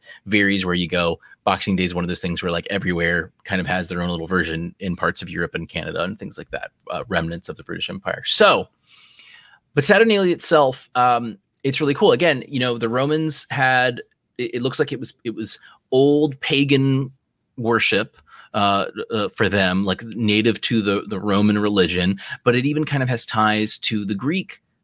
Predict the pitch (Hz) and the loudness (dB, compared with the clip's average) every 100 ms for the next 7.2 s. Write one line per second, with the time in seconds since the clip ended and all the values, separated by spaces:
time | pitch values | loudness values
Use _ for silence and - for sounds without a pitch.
0 | _ 98 87 85 85 - _ _ _ _ | _ 0 0 -2 -8 -14 _ _ _ _
1 | _ _ - - 113 107 107 98 92 92 | _ _ -20 -4 0 0 0 0 0 0
2 | - 117 90 123 110 104 - - - 143 | -2 -4 -2 0 0 -2 -10 -8 2 4
3 | 139 147 139 135 123 117 113 - 127 131 | 6 6 4 0 0 0 0 2 2 4
4 | 143 151 - - - 135 143 151 135 139 | 4 2 0 -4 2 2 4 0 -2 -2
5 | - 147 151 151 135 - 139 147 143 139 | -2 -2 -2 -4 -6 -2 2 4 4 2
6 | - - _ - 135 - - 156 156 151 | -2 -4 _ 2 2 2 0 2 4 4
7 | 151 | 2